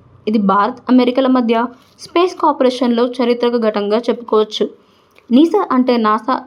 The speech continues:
ఇస్రో సింథటిక్ అపర్చర్ రాడార్. ఈ మిషన్ అంతర్జాతీయ స్థాయిలో వాతావరణ మార్పులు, ప్రకృతి విపత్తుల అంచనా, పర్యావరణ పరిశీలనలో విప్లవాత్మకంగా మార్పులు తీసుకురానుంది. నీసా రెండు రాడార్స్ ఫ్రీక్వెన్సీలతో పనిచేసే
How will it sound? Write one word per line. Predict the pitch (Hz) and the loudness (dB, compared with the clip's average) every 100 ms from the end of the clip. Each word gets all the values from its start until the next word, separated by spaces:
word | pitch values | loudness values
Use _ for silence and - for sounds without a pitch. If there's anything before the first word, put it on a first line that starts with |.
| - | -12
ఇస్రో | 226 233 240 | -6 -2 0
సింథటిక్ | 233 214 214 - 226 | 0 0 0 -4 -8
అపర్చర్ | 220 214 214 254 | -2 -2 -2 -6
రాడార్. | 208 208 202 - _ - - _ - | -4 -4 -4 -8 _ -20 -20 _ 0
ఈ | 294 | 4
మిషన్ | 339 339 330 311 | 4 4 2 2
అంతర్జాతీయ | 247 262 254 240 240 254 | 0 0 0 0 0 0
స్థాయిలో | 254 254 214 208 214 226 - _ - | 0 -2 0 0 -2 -2 -8 _ -4
వాతావరణ | 220 226 269 262 | -2 0 0 2
మార్పులు, | 262 233 220 220 220 220 - _ _ _ - | 2 0 0 -2 -4 -4 -10 _ _ _ -4
ప్రకృతి | 285 320 320 339 | -2 0 4 4
విపత్తుల | 302 294 262 254 - | 2 0 0 -2 -2
అంచనా, | 220 220 214 208 262 _ _ _ 254 | -4 -2 -2 -2 -6 _ _ _ 0
పర్యావరణ | 294 311 311 | 2 2 2
పరిశీలనలో | 294 254 247 247 220 | 0 0 -2 -2 -2
విప్లవాత్మకంగా | 226 220 233 240 240 226 226 233 269 | -4 -2 -2 -2 -2 -6 -4 -4 -2
మార్పులు | 247 220 214 226 | 0 -2 -2 -4
తీసుకురానుంది. | 214 220 220 214 220 214 202 - - 240 | -4 -4 -2 -2 0 -2 -4 -6 0 2
నీసా | 311 320 262 254 226 | 4 2 0 -2 2
రెండు | 247 330 | 4 4
రాడార్స్ | 330 294 311 | 4 2 0
ఫ్రీక్వెన్సీలతో | 311 285 277 269 269 247 254 | 0 0 2 0 2 0 0
పనిచేసే | 247 226 220 226 220 | -2 -2 0 0 0